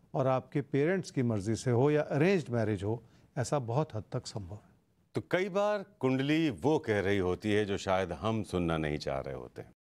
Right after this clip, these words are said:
Speaker 2: आपके लिए अच्छा क्या है, कुंडली वो कहती है, और आपके लिए अच्छा ये है,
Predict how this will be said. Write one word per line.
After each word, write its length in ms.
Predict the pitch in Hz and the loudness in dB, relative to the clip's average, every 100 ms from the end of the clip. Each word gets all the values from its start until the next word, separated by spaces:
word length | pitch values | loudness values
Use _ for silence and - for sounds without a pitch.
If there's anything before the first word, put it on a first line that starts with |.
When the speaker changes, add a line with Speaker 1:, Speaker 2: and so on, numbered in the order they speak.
| _ _ _ _ _ | _ _ _ _ _
Speaker 2:
आपके 340 | 120 175 139 123 | 0 0 0 0
लिए 180 | 107 135 - | 2 2 0
अच्छा 380 | 127 - - 131 | -4 -2 -2 -2
क्या 180 | 120 95 | 0 -2
है, 140 | 69 | -4
कुंडली 440 | 73 101 92 98 104 | -6 -4 -2 0 -2
वो 300 | 71 73 95 | -2 0 0
कहती 380 | - 71 - 67 | -2 -10 -10 -12
है, 100 | 67 | -4
और 140 | 80 | 0
आपके 260 | 90 - 90 | 2 0 0
लिए 100 | 90 | 0
अच्छा 260 | 90 - | 0 -2
ये 220 | 85 85 | -2 0
है, 180 | 92 127 | 0 -2